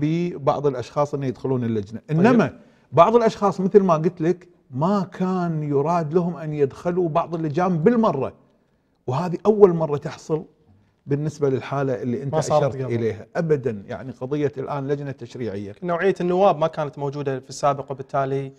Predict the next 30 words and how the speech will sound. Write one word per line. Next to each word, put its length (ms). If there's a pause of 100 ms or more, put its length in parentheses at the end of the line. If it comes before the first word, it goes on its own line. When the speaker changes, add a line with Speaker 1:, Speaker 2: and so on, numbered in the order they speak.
Speaker 1:
التوجه 720
هذا 380
اللي 160
حصل 400
في 540
هل-، 480 (340)
في 100
جلسة 420 (140)
اللجان 600
ما 160
كان 220
موجود. 380 (200)
Speaker 2:
طيب. 120 (100)
Speaker 1:
وب-، 480 (140)
آه، 580
هالحدة، 580 (420)
يعني، 240
اللجنة 320
التشريعية 840 (580)
كان 340
هنا 420
اللي 340
نجحوا 480
مجموعة 460
معينة، 640
من 240
ضمنهم 480
الأخ 280
فيصل 380
دويسان، 540